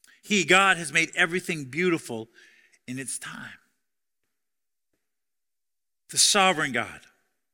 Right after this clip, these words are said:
the God who ordains everything that happens in your life, who sets a time for everything, both the good things and the bad things, that God,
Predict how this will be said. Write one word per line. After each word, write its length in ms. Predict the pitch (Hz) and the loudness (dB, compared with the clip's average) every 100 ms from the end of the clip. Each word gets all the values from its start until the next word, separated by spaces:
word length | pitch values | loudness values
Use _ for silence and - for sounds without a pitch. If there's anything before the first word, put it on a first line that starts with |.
| _ _ _ _ _ _ _ _ - | _ _ _ _ _ _ _ _ -12
the 100 | 147 | 2
God 380 | 175 202 214 190 | 4 6 4 2
who 140 | 208 | 0
ordains 600 | 196 175 175 190 190 185 - | 0 0 0 2 0 -2 4
everything 1000 | 196 214 190 220 208 190 202 196 208 196 - - | 4 4 0 -2 -2 -2 0 0 -2 -6 -12 -12
that 80 | 151 | -4
happens 500 | 143 190 190 190 151 | 4 4 4 -2 -4
in 140 | 185 180 | -6 -4
your 160 | 175 | -4
life, 640 | 160 165 165 151 - - - _ _ _ _ _ _ _ | -6 -8 -8 -12 -16 -20 -20 _ _ _ _ _ _ _
who 100 | 196 | -4
sets 320 | - 226 190 | 2 2 2
a 60 | 208 | -2
time 380 | - 202 220 214 | -4 4 4 4
for 100 | 214 | 2
everything, 340 | 220 214 208 | 0 0 -2
both 240 | 175 196 - | -2 -4 -6
the 80 | |
good 360 | 160 208 233 170 | -12 -6 -4 -4
things 380 | - 214 208 - - - - | -6 -4 -4 -6 -10 -16 -14
and 120 | 147 | -12
the 40 | 120 | -8
bad 420 | 147 190 208 180 | 0 2 2 -2
things, 340 | 214 214 165 | -2 -2 4
that 340 | 196 247 240 170 | 6 6 4 -4
God, 260 | 143 95 | -8 -10